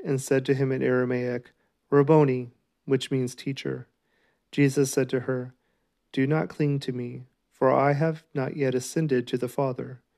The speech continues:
But go to my brothers and say to them, 'I am ascending to my Father and your Father, to my God and your God.'" Mary Magdalene went and announced to the disciples, "I have seen the Lord," and that he had said these things to her.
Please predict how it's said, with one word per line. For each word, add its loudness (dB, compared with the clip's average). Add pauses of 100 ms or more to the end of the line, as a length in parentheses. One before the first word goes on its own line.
(480)
But 2
go 6
to -2
my 2
brothers 0
and -2
say 2
to -4
them, -8 (580)
'I -2
am 2
ascending 0
to -4
my 0
Father -4
and -6
your 0
Father, -10 (320)
to -6
my -2
God -2
and -4
your -2
God.'" -10 (680)
Mary 4
Magdalene 0
went -4 (260)
and 0
announced 0
to -2
the 2
disciples, -4 (420)
"I 0
have 0
seen 0
the 0
Lord," -4 (520)
and -2
that 2
he 0
had 0
said 0
these -4
things -2
to -8
her. -12